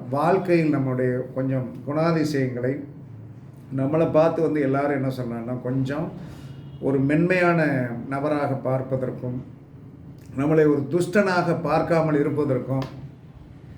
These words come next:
ஒரு, ஒரு வசியத்தன்மைக்குரிய ஒரு முறையை இதுக்கு முத வீடியோல சொல்லியிருக்கேன். அதை பார்த்து அதை தயாரிச்சு வச்சுக்கிடுங்க.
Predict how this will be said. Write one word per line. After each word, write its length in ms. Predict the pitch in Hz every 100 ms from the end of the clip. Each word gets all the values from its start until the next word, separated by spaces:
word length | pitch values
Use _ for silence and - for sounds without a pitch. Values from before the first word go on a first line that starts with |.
| - - - - - - - - -
ஒரு, 580 | 147 156 147 127 113 107 - - - - - - - - - - -
ஒரு 360 | 160 151 131 123 - - 131
வசியத்தன்மைக்குரிய 1080 | 147 165 214 208 - 165 156 151 139 131 123
ஒரு 120 | 123
முறையை 680 | 127 131 165 165 196 - - - - - - - - - -
இதுக்கு 320 | 143 - 139
முத 40 | 156
வீடியோல 440 | 165 160 160 135 120
சொல்லியிருக்கேன். 580 | 117 107 107 101 - -
அதை 180 | 120 123
பார்த்து 320 | 131 143 147
அதை 140 | 127
தயாரிச்சு 580 | 120 123 139 151 147 135
வச்சுக்கிடுங்க. 400 | 117 165 131 107